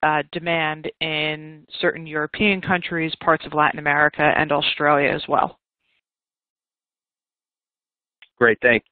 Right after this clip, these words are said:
Speaker 2: thank you, Megan. And I think for the audience, um, just, you know, can expect for us to update you as this product, the footprint of the product offering grows. We will, uh, we'll make sure to keep everybody apprised of that. Uh, so Curtis,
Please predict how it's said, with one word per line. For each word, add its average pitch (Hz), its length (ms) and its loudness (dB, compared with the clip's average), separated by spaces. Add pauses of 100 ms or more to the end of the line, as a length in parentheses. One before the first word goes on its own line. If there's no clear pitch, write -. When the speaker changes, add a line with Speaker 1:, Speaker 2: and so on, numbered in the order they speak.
Speaker 2:
thank 117 180 2
you, 117 100 0
Megan. 104 340 2
And 131 140 2
I 127 60 6
think 143 240 0
for 139 80 0
the 120 100 2
audience, 123 360 2 (180)
um, 110 300 2 (100)
just, 120 160 -10 (300)
you 127 100 -10
know, 107 160 -8 (480)
can 131 140 -10 (240)
expect - 440 -2
for 123 140 6
us 113 140 2
to - 100 -8
update 113 340 -2
you 104 200 -2
as 101 100 -4
this 104 160 -14
product, 101 400 -2 (240)
the 104 160 -18
footprint 110 320 -8
of 98 60 -12
the 95 60 -10
product 98 360 -6
offering 95 420 -6
grows. 98 360 -10 (720)
We 107 120 -8
will, 101 320 -8
uh, 98 260 -6
we'll 104 220 -14
make 98 140 -14 (100)
sure 101 140 -4
to 92 120 -12
keep - 120 -10
everybody 92 420 -8
apprised 90 460 -8
of 98 140 -16
that. 92 260 -12 (680)
Uh, 113 300 4
so 165 100 2
Curtis, 196 380 2